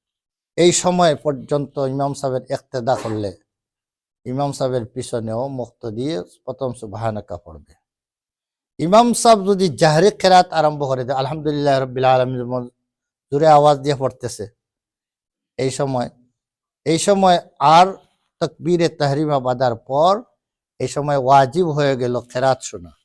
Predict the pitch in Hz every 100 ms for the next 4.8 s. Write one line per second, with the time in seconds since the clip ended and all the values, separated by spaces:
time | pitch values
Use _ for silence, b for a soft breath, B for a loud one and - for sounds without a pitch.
0 | _ _ _ _ _ _ _ - 123 180
1 | 185 165 185 180 160 143 175 202 190 185
2 | 165 165 170 156 135 147 147 143 175 214
3 | _ _ _ _ - 131 151 135 160 156
4 | - 160 160 - 123 104 90 82